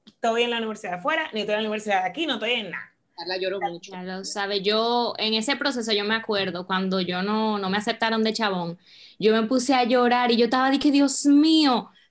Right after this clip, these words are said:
Speaker 3: pero yo soy muy, eh, a believer de que todo pasa por una razón. Entonces yo me preparé en ese año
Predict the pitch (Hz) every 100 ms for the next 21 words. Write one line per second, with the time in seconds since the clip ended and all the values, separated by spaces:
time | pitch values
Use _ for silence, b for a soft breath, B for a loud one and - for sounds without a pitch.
0 | _ - 285 277 247 226 233 240 277 277
1 | 269 262 240 254 269 277 269 233 226 220
2 | 220 202 233 262 247 220 214 202 208 220
3 | 214 226 247 247 240 240 220 214 214 208
4 | 196 208 247 240 - - 214 220 220 226
5 | 208 185 220 233 240 254 262 247 254 233
6 | 220 247 240 220 196 202 214